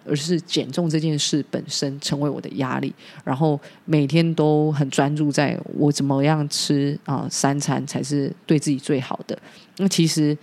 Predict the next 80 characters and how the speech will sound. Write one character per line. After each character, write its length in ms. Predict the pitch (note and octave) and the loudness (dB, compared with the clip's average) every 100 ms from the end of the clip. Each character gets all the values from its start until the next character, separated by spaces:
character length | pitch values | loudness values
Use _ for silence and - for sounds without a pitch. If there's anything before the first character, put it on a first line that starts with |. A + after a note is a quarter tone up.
| - | -8
生 180 | - F#3+ | 0 2
命 180 | F#3+ F3+ | 4 4
还 100 | D3+ | 4
有 40 | C#3+ | 2
很 140 | C#3+ | 2
多 160 | D3+ C#3+ | 2 2
事 160 | - | 2
情 180 | D3 C3 | 0 -2
是 140 | - | -4
可 100 | C#3+ | -2
以 60 | C3+ | -2
关 260 | - B2+ C#3 | 0 -2 -2
注 160 | - - | -2 -4
的， 120 | - | -4
我 120 | - | -4
放 240 | D3+ F#3+ D#3+ | 0 2 2
太 220 | F3 G3 | 4 4
多 160 | D#3+ D#3 | 4 2
注 180 | D#3+ | 2
意 60 | D#3 | 2
力 140 | D3+ | 2
在 220 | C#3+ D3 B2+ - | 2 0 -2 -2
这 140 | D3 | 0
一 40 | D3+ | 2
件 160 | D#3 | 2
事 120 | D3 | 0
情 120 | D3 C3+ | -2 -4
上 240 | - C#3 | -4 -2
面， 160 | C#3+ - - - | -4 -6 -12 -8
它 120 | - | -4
就 260 | D#3 D#3+ - - | 0 0 -2 -8
成 320 | - - C#3+ | -6 -2 0
了 120 | F3 A2+ | 0 0
一 120 | - | -2
种 180 | - - - | -2 -4 -4
压 180 | D3 C3+ | 0 2
力 160 | D3 | 2
的 100 | C3+ - | 0 -4
来 120 | - C#3 | -4 -4
源。 140 | - - - - - - - | -4 -6 -10 -20 -18 -18 -4
那 200 | F#3 F#3 | 2 2
这 200 | F#3 B3 | 2 2
也 100 | F#3+ | 2
难 200 | D3 C#3+ D#3 | 2 0 2
怪 160 | E3 | 4
啦， 180 | C#3 C3+ | 4 0
我 160 | C3+ C#3+ | 0 0
的 140 | C#3+ | 0
这 100 | D#3+ | 0
个 180 | D3 C#3 | 0 0
减 240 | - C#3 | 0 0
重 220 | C#3+ F3+ | 0 0
计 220 | D#3+ F3+ C#3+ | 2 0 0
划 280 | C#3 C#3 D#3+ - | 0 -4 -6 -4
到 120 | E3+ | 0
一 80 | C#3+ | 0
半 160 | D#3 | 0
就 120 | D3+ | -2
喊 140 | D3 - E3 | -4 -6 -8
停， 180 | - - D#3+ - - - | -8 -8 -10 -18 -20 -4
甚 160 | A3 | 2
至 160 | G3 F#3+ | 4 4
现 160 | F3+ F#3+ | 4 4
在 80 | F3+ | 4
回 180 | - | 2
到 260 | D3+ D3+ - - | 0 0 -2 -4
一 80 | D3+ | -2
个 100 | D3+ | -2
原 260 | D3 C#3 D3 | -2 -2 0
点 180 | D3 | -2
的 80 | - | -4
状 240 | - D3 C3 | -6 -6 -6
态， 180 | - - | -8 -6
就 100 | - | -6
是 100 | C#3 | -4
我 140 | C#3 C3+ | -4 -4
的 80 | - | -6
体 220 | - C#3+ | -8 -8
重 180 | C#3 C#3 | -6 -6
回 180 | - | -6